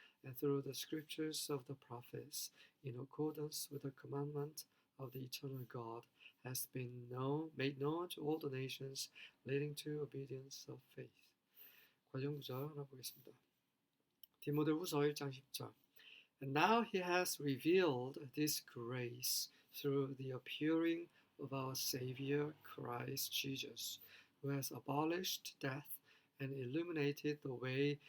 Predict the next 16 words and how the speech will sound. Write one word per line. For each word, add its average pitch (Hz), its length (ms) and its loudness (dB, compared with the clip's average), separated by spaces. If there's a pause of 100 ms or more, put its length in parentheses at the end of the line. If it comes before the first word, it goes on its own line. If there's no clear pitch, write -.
(160)
to - 140 -4
life 135 500 -2 (400)
and 131 120 -2
immortality 135 1000 -2 (340)
through 131 280 -4
the 131 200 -4
gospel. 117 680 -6 (1500)
자, 127 460 4 (320)
그런데 170 480 10
지금 165 500 6
그분께서는 151 1080 4 (880)
이 175 380 10
은혜를, 143 600 8
하나님께서는 151 680 2
이 160 240 8
은혜를 175 580 8